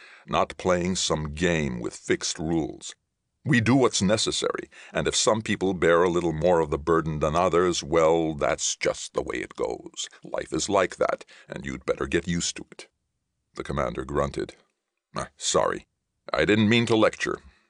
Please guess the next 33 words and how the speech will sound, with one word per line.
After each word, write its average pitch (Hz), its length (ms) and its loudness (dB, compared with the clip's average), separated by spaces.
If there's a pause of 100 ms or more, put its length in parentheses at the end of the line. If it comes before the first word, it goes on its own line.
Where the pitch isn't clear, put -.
(140)
I 76 140 2
won't 104 220 4
apologize 113 720 4
for 78 240 2
running 85 320 2
you 82 280 0
an 76 220 0
extra 87 320 0
turn 82 340 0
around 76 260 2
the 69 80 -4
squirrel 85 440 2
cage, 73 420 -4 (560)
but - 180 0 (140)
having 117 300 2
come 135 240 0
through 135 280 0
the 120 80 2
test 110 400 0
as 78 160 0
well 87 200 4
as 73 120 -2
you 76 120 -6
did, 73 360 0
I 76 180 2
don't 78 320 -2
think 78 260 -4
you've 73 240 -6
got 71 340 0
real 62 260 -6
grounds 62 460 -2
for 52 140 -8
complaint." - 600 -8